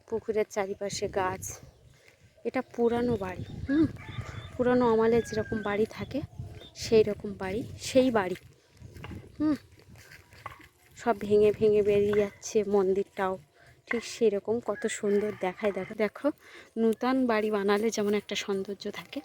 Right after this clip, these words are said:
পুরানো গাছপালা, বাড়ি ঘরের সমস্ত একটা সৌন্দর্য আলাদা থাকে। তো এখানেও সেটাই। এই যে দেখো চারিপাশটা, এখানে আগে অনেক লোক থাকতো,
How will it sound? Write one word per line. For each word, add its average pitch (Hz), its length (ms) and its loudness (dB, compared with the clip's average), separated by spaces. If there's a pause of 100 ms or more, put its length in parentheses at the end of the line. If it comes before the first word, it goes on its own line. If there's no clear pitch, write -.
(400)
পুরানো 233 360 4 (120)
গাছপালা, 208 720 2 (140)
বাড়ি 202 180 2 (120)
ঘরের 202 340 0
সমস্ত 226 380 0 (160)
একটা - 260 -10
সৌন্দর্য 190 420 -2 (140)
আলাদা 190 320 -4
থাকে। 185 200 -10 (400)
তো - 60 -8 (100)
এখানেও 220 360 0 (120)
সেটাই। 202 320 -2 (400)
এই 202 120 0
যে 202 60 -8 (100)
দেখো 190 200 -10 (800)
চারিপাশটা, 196 640 -6 (1500)
এখানে 254 280 -2 (120)
আগে 220 160 0 (120)
অনেক 226 200 2 (120)
লোক 220 140 0 (140)
থাকতো, - 360 -8